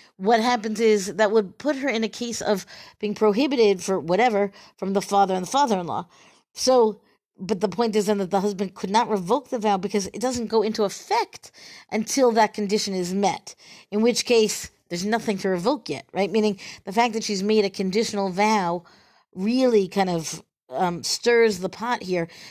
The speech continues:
in trying to figure out what his, what his, um, I don't know, right, obligation, capacity here is to revoke the vow. The Breita goes on,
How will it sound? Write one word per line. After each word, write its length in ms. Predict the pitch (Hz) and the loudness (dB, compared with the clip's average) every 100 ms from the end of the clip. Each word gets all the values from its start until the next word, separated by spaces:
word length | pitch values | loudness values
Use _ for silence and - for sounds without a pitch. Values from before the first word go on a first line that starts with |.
| - | -10
in 100 | 185 | -6
trying 280 | 208 208 202 | 0 2 2
to 100 | 180 | -2
figure 260 | 208 185 | -2 0
out 340 | 233 196 175 - _ | 2 2 2 -4 _
what 440 | 196 180 208 220 - | -10 0 0 0 -4
his, 580 | 147 - 240 220 - - _ _ _ _ _ _ _ _ | -12 -4 -2 -2 -4 -10 _ _ _ _ _ _ _ _
what 400 | 113 156 220 220 | -14 -2 0 4
his, 340 | 220 208 185 - - | 4 4 0 -6 -4
um, 500 | 190 190 175 160 151 - | -2 0 0 -4 -10 -4
I 140 | 185 | -4
don't 200 | 175 160 | -2 -6
know, 80 | 143 | -4
right, 320 | 185 247 233 | 0 0 0
obligation, 680 | - 175 175 254 233 233 214 - _ _ | -2 -2 -2 -2 -2 -2 -2 -6 _ _
capacity 580 | 165 160 196 226 254 202 | -10 -2 0 0 -6 -6
here 260 | 185 185 170 - - - | -4 -4 -4 -12 -20 -4
is 300 | 185 185 175 | 0 0 0
to 140 | - | 0
revoke 320 | 202 170 165 | 0 0 -4
the 100 | 175 | -4
vow. 300 | 160 156 - - _ _ _ _ | -4 -4 -6 -14 _ _ _ _
The 80 | 214 | -4
Breita 260 | 220 233 185 | -2 -2 -4
goes 180 | 170 | -2
on, 300 | 190 208 190 | 2 2 0